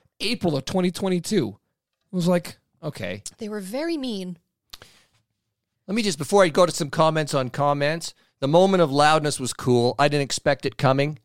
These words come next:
Speaker 1: It was very cool.
Speaker 3: And I've gotta say, I think that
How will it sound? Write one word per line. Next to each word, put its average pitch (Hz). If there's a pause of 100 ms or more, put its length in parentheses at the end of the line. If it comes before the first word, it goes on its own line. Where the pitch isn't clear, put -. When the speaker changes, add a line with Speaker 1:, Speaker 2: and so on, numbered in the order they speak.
(120)
Speaker 1:
It 113
was 107
very 104
cool. 90 (580)
Speaker 3:
And 139 (100)
I've 156
gotta 156
say, 165
I 151
think 185
that 160